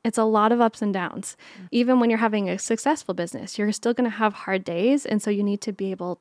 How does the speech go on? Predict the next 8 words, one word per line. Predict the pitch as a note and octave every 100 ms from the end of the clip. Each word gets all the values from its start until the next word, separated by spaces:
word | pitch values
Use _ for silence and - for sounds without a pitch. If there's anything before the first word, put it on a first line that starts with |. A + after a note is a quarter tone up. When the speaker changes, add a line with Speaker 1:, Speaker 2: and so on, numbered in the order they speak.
| _
Speaker 1:
to | - F#3
just | F#3 - -
be | G#3
ready | F#3 F3 G3
for | -
that. | F2+ F#2 - _ - - _ -
Speaker 2:
Yes. | G3 - - _ -
Co-sign, | A#3+ A#3+ - A#3 G#3+ G#3 G#3